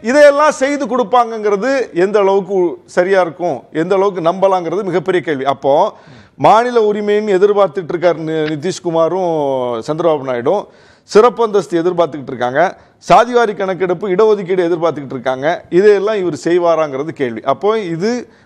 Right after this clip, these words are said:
மோடியினுடைய குணத்துக்கு, அவங்க கொ-, உள்வாங்கியிருக்கிற கொள்கைக்கு எதிரானது, செய்ய வாய்ப்பில்லை. அதுக்கப்புறம் கூட்டணி கட்சிகளை நிபந்தனையே விதிக்காமல் இவர்களோடு பயணித்த கட்சிகள் தான் சிவசேனா, அதிமுக, அஹ், பிஜு ஜனதா தளம்,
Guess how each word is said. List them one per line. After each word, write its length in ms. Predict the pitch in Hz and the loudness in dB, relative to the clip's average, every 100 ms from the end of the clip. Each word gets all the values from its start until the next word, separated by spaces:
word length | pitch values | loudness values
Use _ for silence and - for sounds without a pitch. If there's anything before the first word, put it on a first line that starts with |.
| _ 147 | _ 0
மோடியினுடைய 600 | 214 226 226 208 185 165 | 2 2 -2 0 0 0
குணத்துக்கு, 600 | 170 170 175 139 208 240 | -4 -4 -6 -8 -2 0
அவங்க 220 | 190 190 | 0 -4
கொ-, 260 | 147 170 160 | -6 -4 -2
உள்வாங்கியிருக்கிற 480 | 175 214 208 185 156 | 0 0 0 -4 -6
கொள்கைக்கு 480 | - 165 170 160 147 | -4 -2 -2 -2 -2
எதிரானது, 360 | 147 143 117 110 | 0 0 -2 -12
செய்ய 320 | _ 165 185 185 | _ -4 -2 0
வாய்ப்பில்லை. 520 | 151 156 - 110 98 _ _ | 0 -2 -8 -8 -8 _ _
அதுக்கப்புறம் 720 | 117 143 202 190 156 143 151 147 - _ _ _ _ | 0 0 0 -4 -2 -2 -2 -4 -14 _ _ _ _
கூட்டணி 540 | - 269 311 311 294 240 | -2 0 0 2 2 4
கட்சிகளை 520 | 240 - 220 160 120 139 | 0 0 -4 -4 -4 -4
நிபந்தனையே 920 | 185 226 262 254 269 269 269 277 277 | 2 2 2 2 4 4 6 8 8
விதிக்காமல் 800 | 233 208 247 - 277 269 269 285 | 4 -6 -6 0 2 4 2 0
இவர்களோடு 480 | 269 247 233 247 247 | 0 0 4 4 2
பயணித்த 400 | 208 233 233 226 | 2 0 0 -2
கட்சிகள் 400 | 208 196 214 202 | 0 -2 0 0
தான் 140 | 208 208 | 0 0
சிவசேனா, 600 | 196 202 208 185 202 175 160 - | 0 0 0 2 2 0 -4 2
அதிமுக, 720 | 190 202 202 180 170 214 214 214 - _ - | 2 0 -6 -6 2 2 2 -2 -20 _ -2
அஹ், 220 | 190 185 170 | 0 0 0
பிஜு 260 | 185 185 196 | -2 -2 0
ஜனதா 320 | 185 185 180 | 0 2 2
தளம், 380 | 185 208 214 | 2 0 0